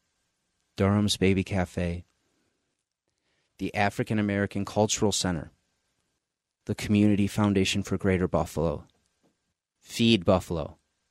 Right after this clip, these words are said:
the National Federation for Just Communities, the moca Center, the Love Supreme School for Music and Pappy Martin Legacy Jazz Collective,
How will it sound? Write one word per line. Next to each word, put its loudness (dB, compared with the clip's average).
the -4
National 0
Federation 2
for -2
Just 0
Communities, -2
the -4
moca 2
Center, -2
the 2
Love 2
Supreme 0
School 2
for -6
Music -2
and -6
Pappy 0
Martin 0
Legacy 0
Jazz 2
Collective, -8